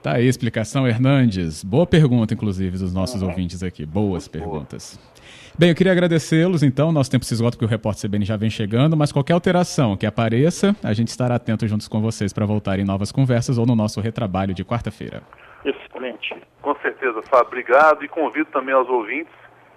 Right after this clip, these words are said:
Speaker 3: que queiram nos acompanhar no podcast, ficam convidados aí também pra, se, se não acompanhou tudo cem por cento hoje, né, pode acompanhar cem por cento pelo podcast.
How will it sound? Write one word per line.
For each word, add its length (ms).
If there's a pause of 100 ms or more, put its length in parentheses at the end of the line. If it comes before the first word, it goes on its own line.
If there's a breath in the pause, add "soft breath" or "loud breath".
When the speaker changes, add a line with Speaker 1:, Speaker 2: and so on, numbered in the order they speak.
(100)
Speaker 3:
que 100
queiram 440
nos 180
acompanhar 480
no 100
podcast, 680
ficam 180
convidados 560
aí 100
também 380
pra, 380 (260)
se, 120 (120)
se 320
não 80
acompanhou 440
tudo 300 (240)
cem 120
por 180
cento 300
hoje, 260
né, 140 (280 soft breath)
pode 160
acompanhar 540
cem 100
por 120
cento 160
pelo 120
podcast. 560